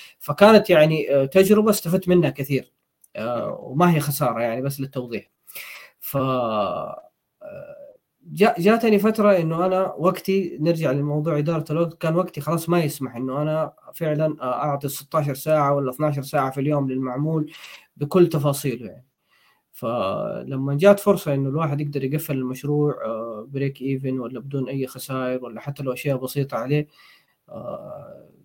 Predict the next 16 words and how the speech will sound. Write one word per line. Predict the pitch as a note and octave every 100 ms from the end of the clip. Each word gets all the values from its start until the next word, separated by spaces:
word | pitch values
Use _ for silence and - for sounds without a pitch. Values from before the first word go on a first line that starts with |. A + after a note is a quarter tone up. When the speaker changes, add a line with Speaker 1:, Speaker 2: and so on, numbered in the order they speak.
| _ _
Speaker 1:
وجات | - C3 C3+ G3 F#3+ _ -
فرص | - F#3 E3 C#3+
إنه | C#3+
الواحد | D3+ D3 C#3
يشتغل | C3+ E3 D3 A#2+
عن | A2+ B2+
بعد، | C3+ A2 - - _ _ _ _ _ _ _
لابتوبك | B2 B2+ - D#3+ E3 F3 F3 - _
في | _ -
بيتك، | C#3 D#3 D3+ D#3+ D3+ -
وسط | A#2 - -
أهلك، | D#3 D3 D3+ D3+ -
وسط | C3 -
ناسك، | C#3+ D3+ D3 D3+ D3
حبايبك، | - B2+ D3 D3+ D3 D3 D3 -
آه، | A2+ G#2 G2+